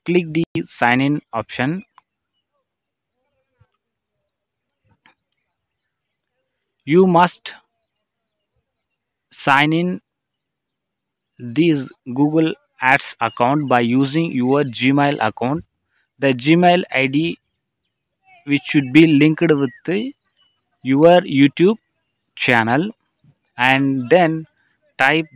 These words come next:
the password to get into the website,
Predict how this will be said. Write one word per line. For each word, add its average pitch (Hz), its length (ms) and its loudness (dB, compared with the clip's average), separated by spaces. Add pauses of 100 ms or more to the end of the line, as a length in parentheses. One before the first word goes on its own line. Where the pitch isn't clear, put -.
the 143 400 -2 (760)
password 127 600 0 (400)
to 131 140 -2
get 131 240 0
into 127 280 0
the 120 300 -4 (2500)
website, 120 680 -2